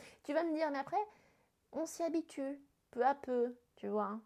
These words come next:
On s'habitue parce que tu sais que finalement, aux heures de pointe, bah, ça met trente minutes, donc c'est comme ça, bon, c'est pas grave, hein, moi je m'habitue, hein, je prends mon mal en patience, puis c'est comme ça. » Oui, sauf que c'est quand tu t'habitues à ça, quand tu t'habitues à ton corps plein de contractures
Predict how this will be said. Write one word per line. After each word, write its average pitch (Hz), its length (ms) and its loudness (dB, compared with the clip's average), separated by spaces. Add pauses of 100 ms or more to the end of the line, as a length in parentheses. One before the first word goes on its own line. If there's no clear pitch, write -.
(120)
On 180 60 -10
s'habitue 294 480 8
parce 226 180 0
que 226 80 -2
tu 214 160 -6
sais 240 160 -2
que - 60 -14
finalement, 208 420 0
aux 208 100 0
heures 190 120 2
de 180 100 -2
pointe, 226 260 -2
bah, 190 100 0
ça - 120 -10
met 180 120 -4
trente - 260 -14
minutes, 196 240 -2
donc 175 180 -6
c'est 165 120 -8
comme 165 200 -8
ça, 208 240 2
bon, 160 100 -2
c'est - 140 -18
pas 151 120 -4
grave, 180 220 2
hein, 156 80 -6
moi 165 120 -8
je 175 80 -12
m'habitue, 151 400 -8
hein, 170 120 -4 (100)
je - 60 -20
prends - 140 -12
mon 165 100 -8
mal 165 140 -6
en 190 80 -8
patience, 202 460 -6
puis - 120 -20
c'est - 120 -10
comme - 160 -12
ça. » 254 200 0 (720)
Oui, 359 120 12 (920)
sauf 277 220 -2
que 269 100 0
c'est 285 240 -2
quand 320 240 0
tu 269 180 -4
t'habitues 214 560 2 (1600)
à 190 100 -4
ça, - 360 -4 (100)
quand 214 140 6
tu 214 120 -6
t'habitues 226 400 4
à 330 80 6
ton 233 220 0
corps 247 520 -2
plein 233 240 0
de 254 120 2
contractures 285 1000 0